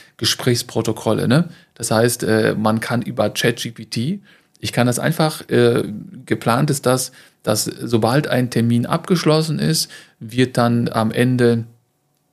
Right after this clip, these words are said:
äh, wird dann in, werde ich in Teams mit einer adaptiven Karte eine Aufforderung bekommen, ein Gesprächsprotokoll zu erstellen. Das diktiere ich da rein, äh, dann klicke ich auf Absenden, dann wird dieses mein diktiertes an Chat G P T übergeben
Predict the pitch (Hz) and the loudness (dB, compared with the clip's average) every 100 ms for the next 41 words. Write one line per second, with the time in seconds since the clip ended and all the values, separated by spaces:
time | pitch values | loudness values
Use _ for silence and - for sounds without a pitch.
0 | _ _ - 123 117 113 110 113 123 113 | _ _ -4 2 4 4 2 0 2 2
1 | 110 117 107 - 113 110 139 147 147 135 | 2 0 -2 0 0 0 2 2 2 -2
2 | 139 - 120 117 117 117 113 - 113 - | -2 -2 -2 0 0 2 0 -2 -8 -2
3 | 143 143 139 139 - - _ 117 113 120 | 0 2 2 0 -4 -20 _ 0 2 0
4 | 113 123 120 113 113 - 117 113 110 110 | 2 2 2 2 0 2 0 2 -2 -4
5 | - 165 160 - 127 120 127 120 - 117 | -2 0 0 0 -4 -2 0 0 0 -4
6 | - 117 117 113 - _ - 104 127 123 | 0 0 0 -2 -14 _ -6 -4 0 -2
7 | - - 143 135 135 - 104 107 107 107 | -2 2 4 4 2 0 -2 0 -2 -2
8 | 127 170 208 - - _ 123 117 - 110 | 2 2 0 -4 -20 _ 2 2 2 2
9 | 113 117 131 123 110 101 - 156 - 151 | 0 0 -2 0 0 0 -2 -2 0 2
10 | 160 143 110 107 113 - 117 110 107 107 | 4 4 2 2 0 -2 -2 -2 0 0
11 | 107 117 113 107 - 143 143 135 131 110 | 2 2 0 -4 -6 -4 0 0 0 -4
12 | 104 117 - - 113 - 170 165 143 127 | 0 -2 -2 -8 -8 -8 -12 -10 -2 -2
13 | 139 131 127 131 | 0 -6 -8 -12